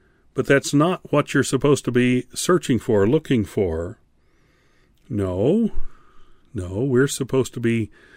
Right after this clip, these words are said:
seeking after righteousness.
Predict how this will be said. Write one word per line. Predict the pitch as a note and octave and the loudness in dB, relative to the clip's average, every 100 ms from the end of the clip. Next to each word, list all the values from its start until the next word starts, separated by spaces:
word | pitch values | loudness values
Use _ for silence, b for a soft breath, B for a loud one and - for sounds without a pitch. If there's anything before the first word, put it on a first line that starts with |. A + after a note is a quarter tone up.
| b | b
seeking | b - E3 D3 D3 B2+ B2 - | b -4 -2 0 2 2 0 -2
after | C3 A2 - - A#2 G#2 G2 _ _ _ _ _ _ _ _ | -4 -4 -6 -4 -2 -2 -4 _ _ _ _ _ _ _ _
righteousness. | B2 B2 G3+ G3 - G2+ - E2+ D#2 - - | -4 0 2 2 0 0 -2 -6 -8 -12 -14